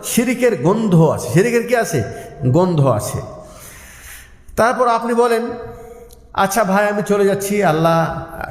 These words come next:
কি নাম, আপনি ভালো থাকুন।" আপনি কি থাকুন? ভালো থাকবেন। আচ্ছা, ওই ব্যক্তি, সবাই কি নিজে নিজেকে ভালো রাখতে পারবে?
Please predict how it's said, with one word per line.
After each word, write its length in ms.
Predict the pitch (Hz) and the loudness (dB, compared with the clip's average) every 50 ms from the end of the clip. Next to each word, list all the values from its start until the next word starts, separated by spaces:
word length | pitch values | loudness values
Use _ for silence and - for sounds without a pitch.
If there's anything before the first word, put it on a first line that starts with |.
| - - | -2 0
কি 80 | 147 | 2
নাম, 440 | 135 135 131 123 117 113 - - - - - - - - - - - | 2 2 0 0 -2 -4 -6 -8 -12 -14 -18 -20 -20 -20 -20 -16 -8
আপনি 360 | - - 156 151 - 180 180 | -2 -2 -2 -2 0 0 0
ভালো 240 | 165 139 147 147 151 | 2 2 2 2 2
থাকুন।" 320 | 139 143 135 110 107 95 92 - - - - - - - - | 2 2 2 2 0 -2 -2 -6 -10 -16 -20 -20 -20 -14 -6
আপনি 240 | - - 135 139 160 | -2 -2 0 0 0
কি 120 | 151 160 160 | 2 2 2
থাকুন? 320 | 160 165 180 220 233 - - - - - - - - - - - - - | 2 2 2 0 -2 -6 -8 -12 -18 -18 -18 -20 -20 -20 -20 -8 0 2
ভালো 240 | 113 131 135 135 | 4 4 4 4
থাকবেন। 340 | 127 123 127 107 98 98 92 85 - - - - - - - - - - - - - - | 2 0 0 0 0 -4 -6 -6 -8 -14 -20 -20 -20 -20 -20 -20 -20 -20 -20 -20 -12 -4
আচ্ছা, 240 | - - - - 147 | -4 -2 0 2 2
ওই 220 | - 202 202 208 | 4 4 2 4
ব্যক্তি, 720 | 202 208 196 202 202 202 208 208 208 208 208 208 208 208 208 208 - - - - - - - - - - - - - - - - - - - - - - - | 2 0 -2 -2 -4 -4 -2 -2 0 0 0 -2 -2 -4 -6 -8 -12 -14 -16 -20 -20 -20 -20 -20 -20 -20 -20 -16 -16 -14 -14 -16 -18 -20 -20 -20 -20 -16 -8
সবাই 380 | - - 160 160 190 196 202 - | -2 0 2 4 4 2 2 0
কি 100 | - 208 | -2 -2
নিজে 340 | 196 175 180 185 151 196 214 | 0 2 4 4 4 4 4
নিজেকে 260 | 196 190 190 196 190 | 2 2 2 2 2
ভালো 180 | 180 151 151 160 | 2 2 2 2
রাখতে 200 | 165 160 165 180 | 2 0 0 0
পারবে? 300 | 160 160 185 196 170 101 | -2 0 0 0 -2 -4